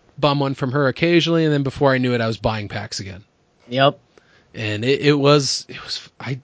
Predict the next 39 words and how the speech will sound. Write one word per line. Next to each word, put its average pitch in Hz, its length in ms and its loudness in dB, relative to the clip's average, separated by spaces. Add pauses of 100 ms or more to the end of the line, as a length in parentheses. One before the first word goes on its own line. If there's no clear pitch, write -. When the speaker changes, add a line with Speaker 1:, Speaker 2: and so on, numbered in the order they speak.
Speaker 1:
I 135 120 -2
ended 139 160 -2
up 127 60 -2
smoking 143 520 -2
for, 120 260 -2
I 117 60 -6
think, - 220 -6
like, 131 140 0
a 107 60 -4
year 104 540 0 (520)
or 117 80 2
so, 113 240 2
and 110 120 0
then 110 160 -2
kicked - 340 -2
it. 101 180 -6 (1080)
Speaker 2:
That's 202 160 4
Speaker 1:
And, - 80 -8
Speaker 2:
good, 190 180 6
man. 117 300 2
Speaker 1:
oh, 120 240 -6
Speaker 2:
Oh. - 20 -6
Speaker 1:
God, 113 240 -6
it 131 80 -4
was 170 180 -2
tough. 143 280 -2
I, 143 160 -6 (280)
I've 160 140 -2
never 277 220 -4
tried 311 320 -4
vaping, 165 420 -2 (420)
though. 110 300 -12 (580)
Speaker 2:
It's 190 300 -2 (120)
awesome. 165 500 -2 (180)
Um, 156 480 0 (920)
so 175 360 2
when 160 200 2
you 180 140 4
buy 165 440 2